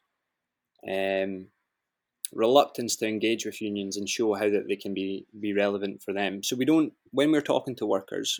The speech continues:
we, we don't shy away from the fact that we're a trade union campaign, but we don't tie it exclusively in these trade union, uh, all these trade union terms or the bureaucratic structure of trade unions. We, we gradually sort of push that in. But when people are involved,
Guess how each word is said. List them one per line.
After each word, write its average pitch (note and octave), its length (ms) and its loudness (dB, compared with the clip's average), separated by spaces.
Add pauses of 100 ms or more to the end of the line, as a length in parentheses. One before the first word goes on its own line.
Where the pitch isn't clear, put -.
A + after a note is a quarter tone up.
we, G#2+ 380 2
we A#2 80 2
don't B2+ 180 2
shy A#2+ 220 6
away A2+ 240 6
from B2+ 160 -6
the B2 80 -6
fact B2 260 -2
that B2+ 80 -2
we're A#2+ 140 2
a A#2 60 0
trade A#2 240 -4
union A#2 240 -4
campaign, A#2 580 -4
but - 140 0
we A2 80 0
don't B2+ 340 -2
tie A#2 280 2
it - 220 -2 (120)
exclusively G#2 840 -2
in G2+ 200 -4
these G2 200 -4
trade G2+ 300 -4
union, G2 380 -6 (100)
uh, G2+ 180 -4
all A2 160 0
these G#2 180 -4
trade G#2 240 -4
union G2 260 -6
terms G#2 600 -4
or G2+ 140 -2
the G2+ 80 -8
bureaucratic G2 640 -6
structure - 420 -2
of C#3 140 -4
trade B2+ 240 -2
unions. B2 400 -6 (320)
We, A#2+ 80 2 (220)
we A2 80 -2
gradually B2 500 4
sort - 220 -4
of G2 100 -8 (120)
push A2+ 200 -2
that G2+ 220 -4
in. G2+ 200 -8 (400)
But A2+ 120 6
when D3 260 4
people B2+ 400 0
are A#2 260 8
involved, A2 520 2